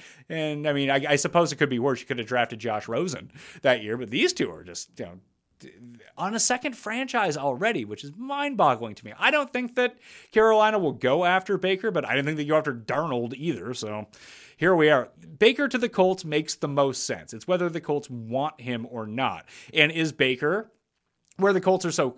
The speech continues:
the Col-, I would say that the Colts are very close. They're one competent quarterback away from making a run.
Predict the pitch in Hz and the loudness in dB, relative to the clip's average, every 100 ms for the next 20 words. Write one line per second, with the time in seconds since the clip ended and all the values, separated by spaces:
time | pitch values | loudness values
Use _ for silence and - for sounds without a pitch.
0 | 170 - 226 247 214 247 269 277 233 160 | -10 -6 0 2 4 4 4 0 -2 -2
1 | 190 180 131 180 196 131 226 - - - | -2 0 0 2 2 0 -4 -4 -16 -16
2 | - - 151 165 196 185 180 - 151 170 | -18 -4 0 2 2 0 -8 -2 0 2
3 | 180 170 165 - 139 156 170 127 123 120 | 0 -4 -8 -6 -2 0 2 4 4 2
4 | 123 127 190 127 135 - - - 175 165 | 0 2 4 4 2 -2 -20 -8 -2 0
5 | 139 135 143 151 220 165 87 | 0 -2 -4 0 2 0 -2